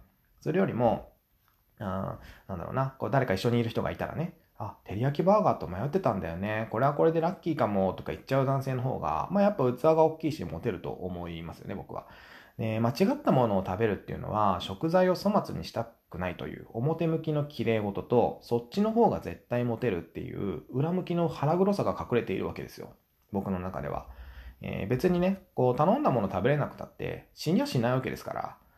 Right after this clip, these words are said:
うん、てか女性にモテることを考えたら、むしろ間違って持ってきてくれって思うレベルですよ、僕からしたらね。まあ、それぐらい腹黒く計算してデートしていかないと、えー、女性の心、えー、美女の心っていうのはなかなかつかめませんので。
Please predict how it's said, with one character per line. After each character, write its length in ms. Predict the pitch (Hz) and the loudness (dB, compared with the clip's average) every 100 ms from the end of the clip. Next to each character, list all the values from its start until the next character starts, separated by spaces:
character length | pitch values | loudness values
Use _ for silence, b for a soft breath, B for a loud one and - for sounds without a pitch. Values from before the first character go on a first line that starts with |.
| b b | b b
う 200 | - 98 | -8 -6
ん、 40 | - | 0
て 60 | 214 | 2
か 140 | 127 | 4
女 100 | 110 | 2
性 180 | 139 226 | 4 6
に 100 | 233 | 6
モ 100 | 220 | 4
テ 100 | 262 | 2
る 60 | |
こ 120 | - 117 | 2 2
と 100 | 80 | -2
を 40 | |
考 120 | - 107 | -6 -6
え 60 | 101 | -6
た 100 | - | -4
ら、 280 | 80 - - | -4 -4 -2
む 120 | 196 | -4
し 100 | 202 | 0
ろ 300 | 131 120 92 104 | 4 4 4 -2
間 80 | |
違 240 | 120 175 220 | -2 0 -2
っ 20 | |
て 200 | - 120 | -2 -2
持 100 | 113 | 0
っ 100 | 127 | -2
て 220 | - 135 | -6 -6
き 60 | - | -4
て 80 | 98 | -4
く 80 | 90 | -6
れ 80 | |
っ 40 | 82 - _ _ | -8 -12 _ _
て 80 | 87 | -6
思 180 | 92 123 | 4 6
う 20 | |
レ 220 | 113 - | 6 4
ベ 60 | 110 | 0
ル 80 | 107 | 0
で 80 | 98 | -2
す 80 | |
よ、 100 | - - | -4 -2
僕 160 | 113 | -2
か 100 | - | 0
ら 80 | 92 | -4
し 60 | - | -2
た 60 | |
ら 40 | 101 | -6
ね。 120 | 123 B B B B | -8 B B B B
ま 60 | 120 | 0
あ、 20 | |
そ 120 | 156 | 4
れ 140 | 190 214 | 4 4
ぐ 80 | |
ら 140 | 208 202 | 6 6
い 160 | 202 | 4
腹 260 | 123 135 147 | 2 4 6
黒 160 | 160 160 | 6 4
く 140 | 98 | 0
計 240 | - 113 | -2 -2
算 260 | 117 113 113 | 0 -2 -2
し 20 | |
て 120 | 110 | -4
デ 180 | 101 123 | -2 -2
ー 20 | |
ト 120 | 98 80 | -4 -10
し 100 | - | -8
て 220 | 95 - | -8 -8
い 100 | 98 | -8
か 140 | 110 | -4
な 100 | 117 107 | -4 -4
い 60 | |
と、 540 | 95 90 90 85 85 - | -6 -4 -4 -4 -6 -4
え 400 | 98 98 98 90 | -2 -2 -2 -2
ー、 160 | 92 - | -6 -8
女 160 | - 127 | -4 -2
性 120 | 165 | 0
の 100 | 151 | 0
心、 400 | 143 131 131 - | 4 4 4 0
え 60 | 110 | 0
ー、 40 | |
美 120 | 131 | 2
女 100 | 180 | 2
の 80 | 117 | 0
心 240 | 92 104 | -2 0
っ 80 | - | 0
て 80 | - | -2
い 40 | |
う 20 | 85 | -8
の 60 | |
は 80 | 85 | -8
な 100 | - | -4
か 80 | 135 | -2
な 80 | 147 | 0
か 180 | 143 | 0
つ 80 | - | -2
か 120 | - | -2
め 120 | 139 160 | 0 0
ま 100 | 156 | 0
せ 120 | - | -2
ん 80 | 60 | -4
の 80 | |
で。 240 | - - | -8 -12